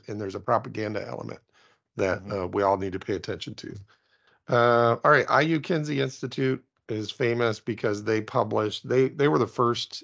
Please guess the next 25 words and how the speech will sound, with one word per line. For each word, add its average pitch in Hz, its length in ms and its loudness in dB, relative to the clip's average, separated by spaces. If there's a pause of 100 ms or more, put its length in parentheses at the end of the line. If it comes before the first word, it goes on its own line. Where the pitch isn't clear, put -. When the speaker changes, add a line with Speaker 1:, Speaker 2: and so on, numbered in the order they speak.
(160)
Speaker 1:
uh, 104 260 2
one 120 220 0
of 117 60 2
the 101 60 2
earliest 107 540 -4
to 98 80 -10
do, 95 420 -4 (360)
and 131 80 4
this 135 140 2
is 104 100 0
at 101 200 2 (300)
Indiana 110 300 2
University 104 420 -2
in 95 80 -4
Bloomington. 107 580 -2 (360)
It's 95 200 -4
a 110 40 4
Speaker 2:
Mm-hmm. 101 60 4
Speaker 1:
school 110 600 4
of 98 580 2 (720)
human 110 600 -2
sexuality 127 720 4
or 101 100 0
hu-, 123 260 -6
whatever. 131 420 0